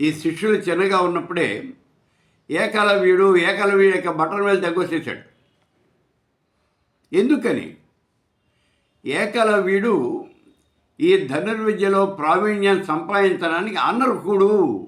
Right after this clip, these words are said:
ఈ విషయాన్ని గుర్తించండి. వాడికి అర్హత లేదు. ఎందుకంటే వాడి బుద్ధి అనేది మంచిది కాదు, వాడి ఆలోచన, ఆ ఆలోచన సరళి మంచిది కాదు. ఆ తర్వాత కాలంలో వాడు ఏమయ్యాడు చూడండి,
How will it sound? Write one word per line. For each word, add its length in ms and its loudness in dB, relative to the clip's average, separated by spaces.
ఈ 140 -2
విషయాన్ని 400 0
గుర్తించండి. 560 -8
వాడికి 240 0
అర్హత 360 0
లేదు. 320 -2
ఎందుకంటే 480 0
వాడి 200 2
బుద్ధి 420 0
అనేది 240 -2
మంచిది 400 -2
కాదు, 520 -4
వాడి 160 0
ఆలోచన, 640 -2
ఆ 180 2
ఆలోచన 720 0
సరళి 300 0
మంచిది 380 0
కాదు. 280 -12
ఆ 80 0
తర్వాత 380 0
కాలంలో 420 2
వాడు 140 2
ఏమయ్యాడు 380 2
చూడండి, 380 0